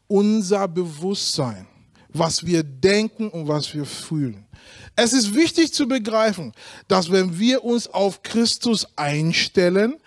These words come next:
was geschieht denn mit uns? Wir bleiben in die Einfältigkeit,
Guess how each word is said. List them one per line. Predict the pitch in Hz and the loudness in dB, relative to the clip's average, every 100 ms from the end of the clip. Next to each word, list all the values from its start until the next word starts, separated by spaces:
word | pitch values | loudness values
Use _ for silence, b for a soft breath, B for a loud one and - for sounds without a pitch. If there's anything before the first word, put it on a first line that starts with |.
| B B - | B B -4
was | 247 262 | -2 0
geschieht | 294 262 - 370 415 | 0 0 0 -4 -2
denn | 370 277 | 0 2
mit | 190 - | -2 -4
uns? | 175 139 104 - - B B | -10 -10 -8 -12 -14 B B
Wir | 165 180 202 | -4 0 0
bleiben | 170 170 175 190 202 190 202 | 0 -6 -4 -4 -4 -2 -2
in | 170 170 | -2 -2
die | 160 170 - | -2 -4 -6
Einfältigkeit, | 180 185 214 208 - 156 143 156 147 - 156 185 | -4 2 2 2 0 0 0 -4 -8 -4 -4 -4